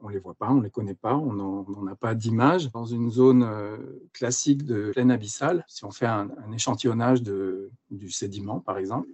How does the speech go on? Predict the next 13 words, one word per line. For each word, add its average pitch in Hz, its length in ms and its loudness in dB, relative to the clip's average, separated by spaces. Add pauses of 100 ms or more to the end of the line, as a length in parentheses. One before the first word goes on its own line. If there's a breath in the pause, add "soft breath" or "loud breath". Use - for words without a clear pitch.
(120)
la 131 140 4
plupart 131 360 0
du 120 140 0
temps, 143 320 -2
c'est - 200 -10
à 107 80 -4
peu 107 120 -6
près 131 320 -6 (140)
quatre-vingt-dix 131 580 0
pour 110 220 -18
cent 123 260 -8 (100)
des 107 180 -8
espèces - 480 -12